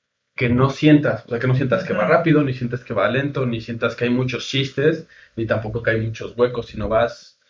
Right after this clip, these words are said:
Speaker 1: descubriendo la historia y vas sintiendo lo que tengas que sentir. Puede ser,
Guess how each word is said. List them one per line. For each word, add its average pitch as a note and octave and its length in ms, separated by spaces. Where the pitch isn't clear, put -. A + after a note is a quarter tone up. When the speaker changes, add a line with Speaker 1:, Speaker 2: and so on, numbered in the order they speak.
Speaker 1:
descubriendo D3 680
la E3 80
historia D3+ 340
y - 20
vas C3 300
sintiendo D3 680
lo C3 120
que B2 80
tengas A#2+ 340
que B2 100
sentir. C3 400
Puede C3 200
ser, C3+ 300